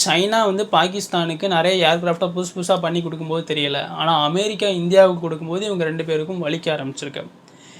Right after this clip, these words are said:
இதை, இதை தான் அரசியல் வல்லுநர்கள் வந்து குறிப்பிட்டு காட்டுதாங்க. அது மட்டும் இல்லாம, இன்னும் நிறைய விஷயங்கள்ல இந்தியாவுக்கும் அமெரிக்காவுக்கும் இடையே ஒரு கோஆபரேஷன் வர ஆரம்பிச்சிருக்கு. சீனாவுடைய அச்சுறுத்தலை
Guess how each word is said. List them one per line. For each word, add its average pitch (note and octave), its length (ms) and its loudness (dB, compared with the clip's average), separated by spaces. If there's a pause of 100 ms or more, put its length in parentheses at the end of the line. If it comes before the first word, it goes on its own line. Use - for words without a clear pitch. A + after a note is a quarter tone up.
(380)
இதை, F3+ 360 2
இதை F#3+ 160 4
தான் F#3 280 4
அரசியல் F3+ 440 2
வல்லுநர்கள் D3+ 360 0
வந்து D3 380 -4
குறிப்பிட்டு F3+ 420 -4
காட்டுதாங்க. C#3+ 580 -8 (460)
அது F3+ 160 4
மட்டும் F3 220 0
இல்லாம, E3+ 260 0
இன்னும் F#3+ 560 0
நிறைய F#3+ 440 2
விஷயங்கள்ல F#3 600 -2 (120)
இந்தியாவுக்கும் F3 460 0
அமெரிக்காவுக்கும் E3+ 440 -2
இடையே D#3+ 180 -4
ஒரு E3+ 220 -2
கோஆபரேஷன் E3 500 0
வர D3 180 -2
ஆரம்பிச்சிருக்கு. D3 380 -6 (640)
சீனாவுடைய A3+ 460 6
அச்சுறுத்தலை F3 680 -2